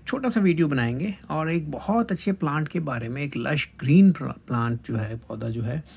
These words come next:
उसके बारे में बात करेंगे। और इस पौधे का नाम है मॉन्स्टेरा।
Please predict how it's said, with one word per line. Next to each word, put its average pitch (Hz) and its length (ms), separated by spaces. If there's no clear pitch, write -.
उसके 156 200
बारे 131 180
में 131 180
बात 113 240
करेंगे। 147 340
और 160 140
इस 151 140
पौधे 139 360
का 151 120
नाम 123 260
है 170 160
मॉन्स्टेरा। 143 840